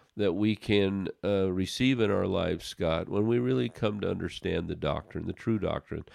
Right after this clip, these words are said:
the restored doctrine of the fall of Adam and Eve and you and me and all mankind. Grateful to share this with you today and hope and pray that all of us will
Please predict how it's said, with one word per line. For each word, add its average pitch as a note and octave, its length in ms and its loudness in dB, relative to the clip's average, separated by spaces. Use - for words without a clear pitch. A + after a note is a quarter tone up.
the C3+ 120 8
restored D#3+ 640 6
doctrine B1+ 540 0
of F2+ 360 0
the F2 220 4
fall G2+ 760 8
of E2+ 160 2
Adam G2+ 360 6
and G#2 120 4
Eve E2 540 2
and C#2 160 -6
you F2 220 4
and F#2 180 2
me D#2+ 420 0
and D#2 140 -4
all E2 160 0
mankind. D2+ 680 -4
Grateful A2+ 380 8
to G2 260 8
share A2 360 6
this G#2+ 240 2
with G#2+ 180 0
you G#2+ 100 4
today G#2 520 6
and F#2 240 0
hope G#2+ 280 4
and G2 160 2
pray G#2+ 400 8
that G#2 260 6
all G#2 260 10
of A2 80 0
us A2 260 2
will F#2+ 380 4